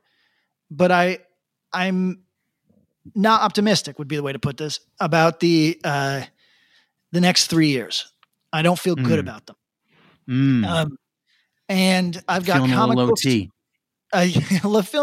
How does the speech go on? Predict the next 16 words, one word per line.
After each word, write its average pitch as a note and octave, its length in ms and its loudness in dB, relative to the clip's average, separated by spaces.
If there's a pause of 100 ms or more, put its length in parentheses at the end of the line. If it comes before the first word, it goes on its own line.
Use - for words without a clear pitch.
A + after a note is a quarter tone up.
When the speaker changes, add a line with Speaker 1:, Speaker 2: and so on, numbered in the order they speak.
(120)
Speaker 1:
little B3+ 180 0
low A#3 180 2
T A#3 260 0
on F#3 80 2
the F3+ 60 0
next B2 180 2
Speaker 2:
Yeah. G#2+ 60 0
Speaker 1:
three F2+ 140 0
years. G3+ 260 0 (640)
Uh, E3 340 0 (720)
I've F#3 160 -2
got G3 280 2 (480)
comic A3 360 2
books - 240 0
to - 140 -6
finance, F#3+ 720 0